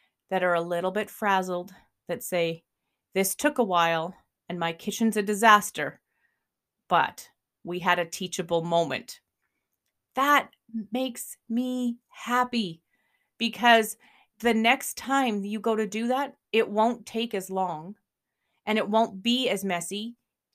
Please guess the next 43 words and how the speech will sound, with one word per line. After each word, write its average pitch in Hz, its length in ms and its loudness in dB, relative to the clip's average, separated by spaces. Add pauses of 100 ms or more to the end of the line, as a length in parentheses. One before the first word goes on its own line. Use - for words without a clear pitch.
(140)
The 202 220 0
kid 254 340 -2
will 240 140 2
have 214 200 -2
learned 190 320 -4
something. 196 420 -4
You 226 200 0
will 269 180 4
have 208 180 -2
some 202 180 -4
better 185 260 0
systems 170 520 -8
in 160 100 -10
place. 165 400 -10
You'll 254 420 -2
be 220 140 0
able 196 220 0
to 185 160 -2
front - 400 2
load 190 280 2
what 185 240 0
needs 196 280 -6
to 185 80 -8
happen 185 320 -2
in 175 100 -4
order 165 160 -2
for 175 140 -6
this 170 160 -6
to - 120 -14
not 175 220 -4
be 180 180 -10
quite 220 440 2
as 185 160 0
messy 175 340 -4
and 165 100 -6
a 160 60 -8
disaster. 160 800 -2 (760)
And 226 200 4
the 214 80 -2
kid 269 360 -4
is 226 220 0
super 254 580 -4
proud. 240 520 0